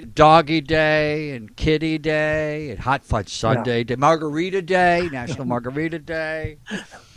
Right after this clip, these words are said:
Speaker 2: Ice
Speaker 1: Uh,
Speaker 2: cream day.
Speaker 1: yeah, we've got,
Speaker 2: Bagel
Speaker 1: uh,
Speaker 2: day.
Speaker 1: they see, I think they've, uh, the internet has invented one for every day of the year.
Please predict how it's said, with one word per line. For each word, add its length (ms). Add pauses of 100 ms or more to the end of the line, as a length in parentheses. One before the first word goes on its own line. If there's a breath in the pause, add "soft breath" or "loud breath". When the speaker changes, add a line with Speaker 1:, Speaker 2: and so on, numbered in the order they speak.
(140)
Speaker 2:
Ice 160
Speaker 1:
Uh, 300
Speaker 2:
cream 120 (160)
day. 220 (100)
Speaker 1:
yeah, 360
we've 200
got, 180
Speaker 2:
Bagel 300 (120)
Speaker 1:
uh, 300
Speaker 2:
day. 80
Speaker 1:
they 160
see, 360
I 120
think 260
they've, 400
uh, 240
the 200
internet 300
has 160
invented 440
one 200
for 200
every 340
day 240
of 140
the 80
year. 480